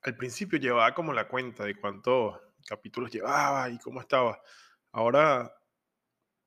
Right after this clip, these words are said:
simplemente entiendo que es una herramienta de aportación y cada vez amo más el podcast como una herramienta de compartir.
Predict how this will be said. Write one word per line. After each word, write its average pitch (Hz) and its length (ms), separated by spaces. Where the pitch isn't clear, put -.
simplemente 185 680
entiendo 160 500
que 151 80
es 139 60
una 156 140
herramienta 127 520
de 143 80
aportación 127 760
y 110 100
cada 123 240
vez 147 240
amo 123 280
más 147 380
el 120 160
podcast 147 520
como 110 240
una 110 120
herramienta 120 520
de 123 80
compartir. 98 640